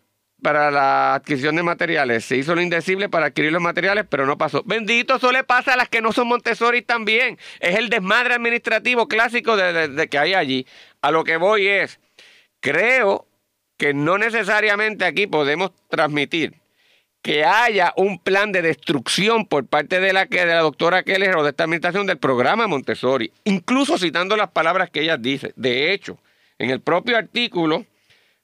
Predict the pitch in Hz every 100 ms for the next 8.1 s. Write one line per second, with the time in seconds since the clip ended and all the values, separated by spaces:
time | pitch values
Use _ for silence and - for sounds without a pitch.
0 | - - 202 202 156 165 - _ _ _
1 | _ _ _ _ _ _ _ _ - 127
2 | 127 185 233 - - 151 131 147 190 196
3 | 185 156 185 156 - - 139 180 208 196
4 | 190 196 190 180 196 - 226 208 202 175
5 | 156 139 143 160 139 - - _ _ _
6 | _ _ 139 139 180 220 202 214 196 156
7 | 143 139 135 - 165 214 214 220 202 202